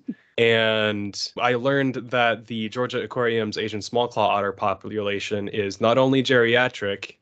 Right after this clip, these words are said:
and pretty lethargic, but <laughs> they had also come down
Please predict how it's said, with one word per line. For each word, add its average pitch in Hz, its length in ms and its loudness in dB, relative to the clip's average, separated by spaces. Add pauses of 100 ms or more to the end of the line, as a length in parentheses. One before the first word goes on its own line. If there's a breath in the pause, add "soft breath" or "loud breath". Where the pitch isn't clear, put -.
(120)
and 98 580 -6
pretty 113 200 -4
lethargic, 107 760 0 (520 soft breath)
but 113 400 4
<laughs> - 20 -16
they 117 380 -2
had 117 160 0
also 117 480 2
come 110 280 -2
down 104 460 0